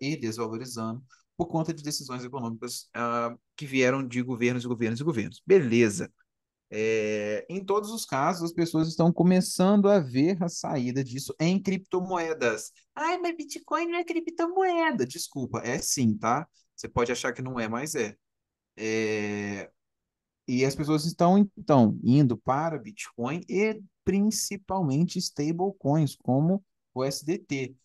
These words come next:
"Ai, mas Bitcoin e não sei o quê." Tudo bem, eu entendo a, a, a sua igreja e a sua crença, mas as pessoas, o mercado, o livre mercado,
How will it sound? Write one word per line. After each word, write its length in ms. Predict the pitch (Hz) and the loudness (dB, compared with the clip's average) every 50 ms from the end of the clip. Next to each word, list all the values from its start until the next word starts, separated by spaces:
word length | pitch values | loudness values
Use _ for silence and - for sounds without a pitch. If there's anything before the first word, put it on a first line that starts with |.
| _ _ | _ _
"Ai, 220 | - 302 330 392 381 | -4 -2 -2 -2 -2
mas 200 | 370 370 349 339 | -2 -2 -2 -4
Bitcoin 920 | 330 - - 311 - - - _ _ _ - 294 302 339 359 349 339 302 294 _ _ _ _ - | -6 -10 -20 -18 -16 -18 -18 _ _ _ -8 -4 -4 -2 -2 -2 -4 -6 -8 _ _ _ _ -8
e 60 | - 294 | -2 0
não 100 | 302 320 | 0 0
sei 160 | 320 - 320 | 0 0 -2
o 60 | 320 | -4
quê." 460 | - - - 285 294 320 311 285 - - _ _ _ _ | -6 -8 -8 -6 -4 -4 -6 -6 -8 -12 _ _ _ _
Tudo 160 | - 175 202 | -4 -2 0
bem, 460 | 180 160 165 170 180 185 160 113 110 131 | 2 4 4 6 6 4 4 2 2 0
eu 120 | - 113 135 | 2 4 4
entendo 680 | 147 139 - 143 143 160 180 175 143 123 117 113 - - | 4 4 4 4 6 6 6 6 6 6 4 4 4 4
a, 60 | 113 | 2
a, 640 | 113 87 87 80 58 - 92 - - 98 - - 110 | 2 2 0 0 -2 -2 -4 -4 -4 -6 -2 0 0
a 40 | 123 | 0
sua 180 | - - 143 | 2 2 0
igreja 640 | 151 147 135 131 135 143 160 160 135 113 110 101 101 | 2 2 2 2 2 2 2 0 0 -2 -4 -4 -4
e 80 | 95 104 | -4 -6
a 40 | 110 | -6
sua 180 | - - 151 | -6 -6 -6
crença, 680 | - _ - 135 131 135 143 147 151 147 - 104 98 - 113 _ _ _ _ _ _ _ _ _ | -6 _ -2 0 2 2 2 2 0 0 -2 -4 -4 -6 -8 _ _ _ _ _ _ _ _ _
mas 240 | - 123 135 143 139 | 0 2 2 2 2
as 100 | 147 143 | 2 0
pessoas, 880 | - - 170 165 - - 151 156 175 196 165 120 110 107 107 - - - | 2 2 2 2 2 4 6 6 8 8 8 6 4 2 0 -4 -8 -8
o 120 | - 107 | -4 0
mercado, 840 | 113 127 131 131 127 - - _ - 143 151 165 170 156 127 117 107 98 | 2 2 2 2 0 -4 -8 _ 0 0 2 2 2 2 2 0 -2 -2
o 60 | 101 | -2
livre 360 | 101 101 131 180 220 185 170 | -4 -4 -4 -4 -4 -2 0
mercado, 760 | 156 151 165 175 160 - - 135 139 147 156 139 131 120 - | 0 0 0 -2 -4 -2 0 2 2 2 2 2 0 -2 -2